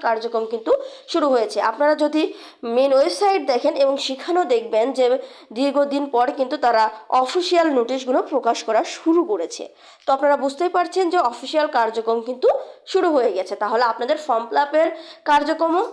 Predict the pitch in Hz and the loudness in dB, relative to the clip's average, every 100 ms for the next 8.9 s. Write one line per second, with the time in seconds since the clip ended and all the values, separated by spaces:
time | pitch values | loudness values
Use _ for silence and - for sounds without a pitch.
0 | - - 359 339 339 330 330 330 277 269 | -6 0 2 2 2 2 0 0 2 2
1 | 269 254 262 262 262 226 233 269 285 311 | 2 2 2 0 0 0 0 -4 0 2
2 | 339 330 320 - 254 233 240 349 277 240 | 2 -2 -8 -2 0 2 2 2 2 2
3 | 220 202 196 - 220 - - - - 233 | 2 0 -4 -6 -6 -6 -14 -18 -2 2
4 | 233 233 269 262 339 339 349 370 269 247 | 2 0 -2 0 -2 0 2 2 0 0
5 | 240 247 262 311 302 277 311 320 359 - | -2 -2 -6 0 0 2 0 0 -2 -4
6 | - _ - 330 269 220 202 190 160 - | -16 _ -2 0 2 2 0 -2 -4 -8
7 | - - - 226 277 294 339 427 453 381 | -18 -4 -2 0 2 2 2 2 2 2
8 | 339 349 339 330 302 294 415 349 | 2 2 0 -2 -2 0 2 2